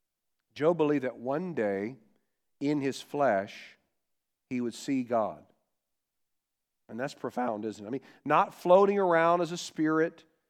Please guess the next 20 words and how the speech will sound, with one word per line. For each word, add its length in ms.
not 240
in 100
some 300
sort 300
of 80
ethereal 840
existence, 840
but 160
with 200
real 680
eyes, 480
he 100
would 160
be 160
in 80
the 80
real 180
presence 460
of 140
God. 280